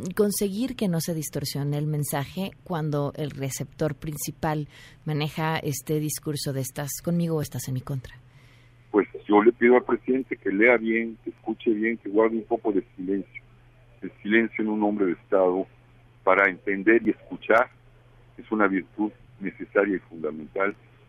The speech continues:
Speaker 2: Yo se lo pediría y le pediría a quienes también leen de esa manera serenidad y atención y silencio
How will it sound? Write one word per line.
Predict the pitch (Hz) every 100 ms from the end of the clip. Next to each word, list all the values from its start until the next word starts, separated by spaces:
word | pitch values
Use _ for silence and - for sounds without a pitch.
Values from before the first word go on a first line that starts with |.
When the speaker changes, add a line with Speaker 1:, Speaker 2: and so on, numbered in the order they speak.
| - -
Speaker 2:
Yo | 95
se | -
lo | 92
pediría | - 98 104 127 131 -
y |
le | 98 98
pediría | 104 98 104 135 117 - _ _ _ _ _ -
a | 98
quienes | - - 160 147 123 - _ - - _ _ -
también | 98 95 123 117
leen | 120 120
de | 117
esa | 110
manera | 104 101 107 113 113 _ _ _ - - -
serenidad | 98 101 104 101 104 113 - _ _ _ _ _ -
y |
atención | 98 - 101 - 104 110 110
y | - -
silencio | 92 92 90 - 120 123